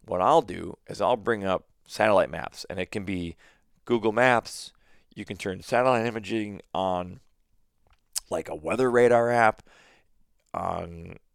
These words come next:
like, Navionics. You can turn your satellite maps on if you have onX. That's a great tool to use. Turn the satellite im-,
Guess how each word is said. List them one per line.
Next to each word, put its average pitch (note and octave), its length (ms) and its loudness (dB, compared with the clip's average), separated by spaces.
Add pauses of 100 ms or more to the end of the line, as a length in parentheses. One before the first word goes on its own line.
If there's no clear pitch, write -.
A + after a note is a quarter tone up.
(200)
like, - 180 -12
Navionics. F#2+ 760 -2
You - 60 -12
can - 100 -18
turn F2+ 160 -8
your F#2 80 -14
satellite F#2+ 360 -2
maps F#2 260 -6
on F2 200 -2
if - 160 -10
you F#2+ 60 -2
have E2+ 200 -2
onX. D#2+ 680 -4 (340)
That's - 160 -16
a F#2+ 60 -6
great F#2+ 400 -2
tool A2 200 -2
to A2+ 80 -4
use. C#3+ 440 0 (120)
Turn E2+ 180 -6
the F2 60 -16
satellite F#2+ 480 2
im-, F#2+ 100 -16